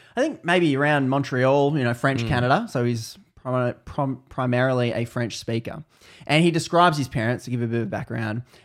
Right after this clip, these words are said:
Speaker 1: as, like, really caring people, but
Speaker 2: Hmm.
Speaker 1: with a very stereotypically Catholic transactional view of God. So he remembers sitting on the front porch one day and a horse and cart go by. So this is, I guess he's talking, like, thirties,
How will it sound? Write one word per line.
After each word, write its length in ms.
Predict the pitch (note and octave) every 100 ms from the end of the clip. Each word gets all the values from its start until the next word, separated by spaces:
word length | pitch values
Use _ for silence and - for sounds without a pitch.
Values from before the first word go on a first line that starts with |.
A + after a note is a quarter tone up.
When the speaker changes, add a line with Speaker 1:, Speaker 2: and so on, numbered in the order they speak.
| _
Speaker 1:
as, 220 | B2 B2+
like, 140 | A2+ B2+
really 260 | E3 F#3
caring 840 | - - A#2 B2+ C3+ B2+ A#2+ A2+ G#2 -
people, 340 | A#2+ A2+ - -
but 160 | D3+
Speaker 2:
Hmm. 140 | G#2+ G2 - - _ _ _
Speaker 1:
with 200 | D#3 F3
a 80 | D#3
very 440 | C#3+ F#3+ F#3+ D#3+ C3+ - - - -
stereotypically 1200 | - F3+ F3 D3+ D#3+ D#3 D3+ - C#3+ C3+ B2+ -
Catholic 640 | - D3+ B2+ - C#3+ B2
transactional 840 | - C3+ B2 A2 B2 A#2+ - B2 A2+
view 200 | A#2 A2
of 160 | G#2+ -
God. 380 | - - C2+
So 160 | - B2
he 140 | B2
remembers 380 | D3 D#3 E3 D3
sitting 200 | - C3+
on 60 | B2+
the 60 | A#2
front 240 | A#2 A2
porch 260 | A#2+ G#2+ -
one 160 | A#2
day 280 | A2 G#2+ A2 - _ - - - _
and 540 | C3 C3 C3 B2+ B2 -
a 60 |
horse 320 | A#2+ D3 C3 B2+
and 160 | A#2+
cart 420 | - A2 G2+ -
go 140 | - A2
by. 220 | G#2 -
So 140 | B2+
this 220 | F3 D4 -
is, 240 | A2+ -
I 100 | -
guess 160 | D#3+ F#3+
he's 160 | B2 -
talking, 260 | B2+ A#2
like, 220 | A#2+ F2
thirties, 640 | - B2 A2 A#2+ - -